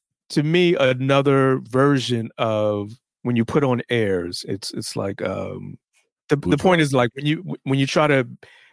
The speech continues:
Speaker 1: mask something to make it seem like it's more presentable and it's more civilized, but in fact, it is,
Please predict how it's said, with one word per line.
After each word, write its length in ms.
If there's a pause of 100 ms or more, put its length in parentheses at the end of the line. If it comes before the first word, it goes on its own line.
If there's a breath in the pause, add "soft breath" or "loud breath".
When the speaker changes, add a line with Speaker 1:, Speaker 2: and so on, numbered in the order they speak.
(240 soft breath)
Speaker 1:
mask 460
something 380
to 80
make 240
it 100
seem 320
like 200
it's 240
more 200
presentable 640
and 80
it's 160
more 400
civilized, 720
but 120
in 120
fact, 480 (640 soft breath)
it 120
is, 260